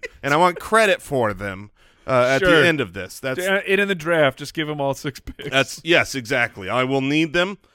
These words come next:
Speaker 1: Um, I guess since I, look, I love
Speaker 2: Like,
Speaker 1: I
Speaker 2: there's, there's many sounds that, like, the zip line would make while you are going down it.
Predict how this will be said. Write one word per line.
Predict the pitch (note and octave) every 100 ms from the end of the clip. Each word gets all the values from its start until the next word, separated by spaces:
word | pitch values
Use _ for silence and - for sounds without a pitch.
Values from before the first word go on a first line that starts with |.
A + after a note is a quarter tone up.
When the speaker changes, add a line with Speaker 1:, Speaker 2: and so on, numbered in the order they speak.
| _ _ -
Speaker 1:
Um, | F3 F3 F3+ -
I | F3+ G#3
guess | C4+ D4
since | - G#3 G3
I, | F#3+
look, | F3 D3+ A2
I | A#2+
love | A#2 B2+ A#2 - -
Speaker 2:
Like, | -
Speaker 1:
I | -
Speaker 2:
there's, | G#3+ G3+ -
there's | G3+ B3 F#3
many | G3 C4+ C#4
sounds | - G#3+ C4 A3+ E3 D3+ - _
that, | E3+ D#3
like, | D#3+ D3+ _
the | D3
zip | C3 B2+ A#3 -
line | D#3 D3 C3+ B2
would | A#2+
make | A#2+ A#2+ B2 - _
while | A#2 C3+ E3+ F#3+
you | F#3+ F3+
are | E3+
going | D#3 E3+ F#3 D#3
down | C#3+ F3 E3+
it. | C3 D#3